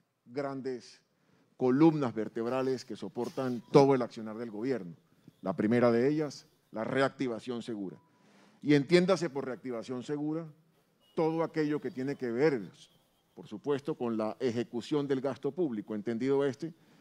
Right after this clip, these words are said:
como un gran dinamizador de la economía, lo cual redunda, por supuesto, en mayor generación de empleo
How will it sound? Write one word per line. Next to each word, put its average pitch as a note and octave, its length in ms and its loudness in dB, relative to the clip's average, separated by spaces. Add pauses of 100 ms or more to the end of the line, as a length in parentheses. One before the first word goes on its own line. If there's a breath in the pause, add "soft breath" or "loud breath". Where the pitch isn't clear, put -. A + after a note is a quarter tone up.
(160 soft breath)
como A#2 220 -4
un D3 100 -2
gran E3 400 2
dinamizador C3 880 -4
de D3+ 120 -2
la C3 80 -4
economía, G#2+ 560 -12 (500 soft breath)
lo A2+ 100 -10
cual C3+ 200 -2
redunda, C#3+ 380 0
por A2+ 160 -10
supuesto, A#2 380 -4
en C3+ 120 0
mayor B2+ 420 2
generación A2+ 520 -8
de A#2+ 60 -8
empleo B2+ 380 -10